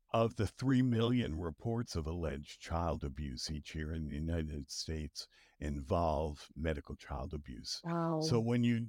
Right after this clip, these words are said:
Speaker 1: do the math, and I'm not that good at math, we're talking about a lot of cases, not proved, but, but in which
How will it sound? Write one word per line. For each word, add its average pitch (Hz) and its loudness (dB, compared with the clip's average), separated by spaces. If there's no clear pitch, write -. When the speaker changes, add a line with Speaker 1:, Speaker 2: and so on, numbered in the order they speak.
Speaker 1:
do 135 6
the 113 4
math, 73 2
and 82 2
I'm 78 2
not 82 -2
that 73 -2
good 78 -2
at - -8
math, 80 -2
we're 123 -6
talking 123 -2
about 87 0
a 80 -2
lot 82 0
of 69 -10
cases, - -6
not 165 4
proved, 175 2
but, 127 6
but 117 4
in 127 6
which - 2